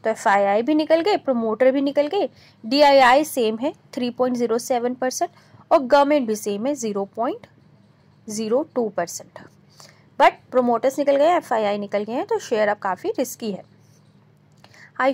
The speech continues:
hope आपको new share holding pattern detail में समझ आ गया होगा। So this is all about Reliance Capital, जो दो new official announcement आई है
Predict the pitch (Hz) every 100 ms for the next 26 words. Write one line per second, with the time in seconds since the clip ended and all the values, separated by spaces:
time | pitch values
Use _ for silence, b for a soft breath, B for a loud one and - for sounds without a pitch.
0 | - 302 330 320 - 330 254 262 - 254
1 | 262 247 226 269 277 214 220 269 285 233
2 | 208 233 233 240 302 220 208 247 240 175
3 | 175 170 175 - - - - _ _ _
4 | _ _ _ _ _ b b b b -
5 | 349 392 440 247 269 381 339 302 285 277
6 | 294 285 240 226 247 285 269 240 - 294
7 | 302 269 220 254 269 269 240 - 269 294
8 | 285 269 262 - 294 285 294